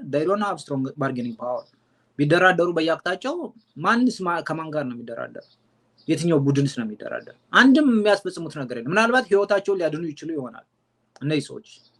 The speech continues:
ህይወታቸውን ሊያድኑ ይችሉ ይሆናል። ለራሳቸው ህይወት ካሉ ለ-፣ ለራሳቸው ህይወት ሊደራደሩ ይችሉ ይሆናል። ለራሳቸው ህይወት ትግሉን በ-፣ አል-፣ አልቻልንም ብለው ሊሰደዱ ይችሉ ይሆናል።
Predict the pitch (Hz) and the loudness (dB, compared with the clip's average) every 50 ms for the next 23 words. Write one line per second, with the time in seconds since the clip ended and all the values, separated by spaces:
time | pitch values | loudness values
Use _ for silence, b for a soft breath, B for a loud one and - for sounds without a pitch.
0 | _ _ _ - 143 139 143 139 127 - 190 180 143 131 123 131 147 147 139 - | _ _ _ -2 0 2 2 0 0 0 -2 -2 -2 -2 -2 -2 -6 -6 -8 -10
1 | 120 65 65 - - - _ _ _ b b b b b b 156 175 196 190 208 | -12 -12 -12 -14 -16 -18 _ _ _ b b b b b b 4 6 6 6 6
2 | 202 - 214 214 208 - - - 170 170 156 151 185 247 311 320 226 - 156 160 | 4 4 2 2 2 0 -2 -4 -4 -2 -2 -2 -4 -6 -8 -10 -12 -16 -16 -10
3 | 175 170 165 151 - 170 160 170 185 190 190 185 165 - 156 170 208 226 220 190 | -8 -8 -8 -8 -6 -6 -4 -4 -4 -4 -4 -6 -6 -6 -6 -6 -6 -4 -6 -6
4 | 156 147 156 156 151 143 139 131 160 226 226 - 165 156 147 123 113 110 104 - | -4 -2 -2 -2 -2 -4 -4 -6 -6 -6 -8 -8 -8 -8 -8 -8 -8 -10 -14 -18
5 | _ _ _ _ _ _ _ _ _ _ _ _ _ _ - 135 147 170 165 185 | _ _ _ _ _ _ _ _ _ _ _ _ _ _ -4 0 2 2 2 2
6 | 180 160 - 170 160 180 214 220 - 196 170 160 160 160 156 151 156 156 156 139 | -2 -6 -6 -6 -6 -6 -6 -6 -6 -6 -6 -4 -4 -4 -4 -4 -4 -4 -4 -4
7 | 147 156 160 - 175 175 175 147 - 180 170 165 156 139 139 175 226 285 285 226 | -6 -6 -6 -6 -8 -10 -8 -8 -8 -10 -8 -8 -6 -4 -2 -2 -2 -2 -2 -4
8 | - 165 151 143 143 165 202 165 - 151 185 196 165 131 117 113 - | -4 -4 -2 -2 -2 -2 -4 -8 -6 -2 -2 -2 -2 -2 -6 -10 -14